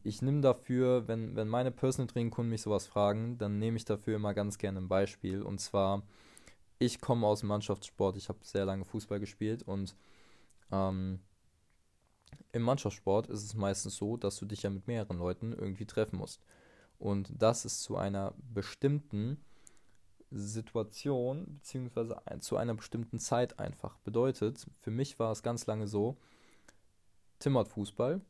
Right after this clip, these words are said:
und Fußball ist dienstags und donnerstags zum Beispiel um neunzehn Uhr dreißig oder um achtzehn Uhr oder wie auch immer. Bedeutet, die Dinge sind fest terminiert und es gibt kein Wenn und Aber und du hast ganz viele Leute,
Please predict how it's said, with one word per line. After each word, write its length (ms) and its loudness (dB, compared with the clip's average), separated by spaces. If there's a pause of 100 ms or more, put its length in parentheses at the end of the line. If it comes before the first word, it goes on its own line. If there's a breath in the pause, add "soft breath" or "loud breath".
(180)
und 120 0
Fußball 440 0
ist 200 0
dienstags 380 0
und 120 -2
donnerstags 520 0
zum 100 -4
Beispiel 400 0
um 280 -2
neunzehn 340 -2
Uhr 80 -2
dreißig 420 4 (300)
oder 320 -2
um 100 -4
achtzehn 360 -4
Uhr 260 0
oder 200 -2
wie 120 2
auch 120 0
immer. 200 -2 (720 loud breath)
Bedeutet, 720 4 (1000)
die 80 0
Dinge 220 2
sind 200 -2
fest 480 4
terminiert 680 2
und 80 -4
es 140 -6
gibt 260 -4
kein 380 0
Wenn 140 2
und 160 -2
Aber 420 6
und 180 -4
du 80 4
hast 240 2
ganz 280 2
viele 180 4
Leute, 500 2